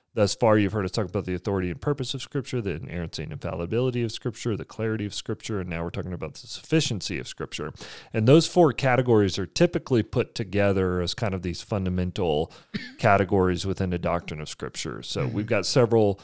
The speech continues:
Speaker 1: other things we're gonna talk about, but they're more subcategories versus the first four that we're covering
Speaker 2: Right.
Speaker 1: being kind of the main categories that you tend to talk about when you are doing a doctrine of Scripture.
Speaker 2: Right. And you can also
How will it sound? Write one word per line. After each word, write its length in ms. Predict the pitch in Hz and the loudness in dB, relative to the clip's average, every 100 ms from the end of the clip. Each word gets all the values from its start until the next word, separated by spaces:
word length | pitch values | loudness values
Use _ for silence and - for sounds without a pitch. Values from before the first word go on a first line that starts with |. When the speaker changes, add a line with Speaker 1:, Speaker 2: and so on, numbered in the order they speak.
| _ _ | _ _
Speaker 1:
other 320 | 131 139 147 127 | 4 8 8 6
things 360 | 147 123 117 | 4 2 2
we're 80 | 107 | 0
gonna 160 | 113 104 | 0 2
talk 280 | 120 107 | 2 2
about, 500 | 117 107 101 98 - _ 107 | 2 2 4 2 0 _ -8
but 400 | 107 92 90 - - | -2 2 0 -2 -6
they're 480 | 113 98 95 92 - - | -2 0 2 0 -4 -4
more 240 | 156 151 | 4 4
subcategories 1300 | - 139 110 - 113 92 90 95 87 85 80 82 - - | 4 4 4 2 0 0 0 0 2 0 -2 -4 -8 -8
versus 440 | 98 85 101 80 | -6 -6 -6 -8
the 260 | - 87 71 - | -4 -4 -4 -4
first 380 | 107 87 - | -2 -2 -6
four 300 | - 92 90 | -4 0 2
that 140 | 80 - | 0 -4
we're 100 | 76 | -8
covering 360 | - 139 143 82 | -4 -2 -2 -4
Speaker 2:
Right. 80 | 90 | -6
Speaker 1:
being 260 | 85 78 | -6 -6
kind 180 | - 98 | -8 -8
of 80 | 80 | -8
the 60 | |
main 340 | 82 87 85 78 | -6 -6 -6 -8
categories 800 | - 82 80 - 67 62 71 - | -6 -6 -6 -6 -6 -6 -8 -10
that 120 | - | -12
you 60 | 64 | -14
tend 280 | - 73 | -10 -8
to 160 | 71 60 - - _ _ | -6 -6 -10 -20 _ _
talk 260 | - 139 120 | 4 4 4
about 380 | 95 92 82 - | 0 2 0 -2
when 220 | 92 85 | -6 -4
you 160 | 82 | -2
are 260 | 82 71 73 - _ | -2 -2 -4 -10 _
doing 340 | 110 110 101 90 | -4 -2 -2 -4
a 40 | |
doctrine 400 | 85 90 - - | -2 -2 -4 -8
of 80 | 95 | -10
Scripture. 420 | - 185 - 101 - _ - | -2 -2 -2 -8 -8 _ -10
Speaker 2:
Right. 240 | 143 131 127 - - _ _ | -6 -6 -8 -20 -20 _ _
And 140 | 165 190 | -2 0
you 60 | |
can 300 | 202 240 214 | 2 2 2
also 680 | 147 170 175 190 - 165 127 | 0 2 4 4 2 0 -2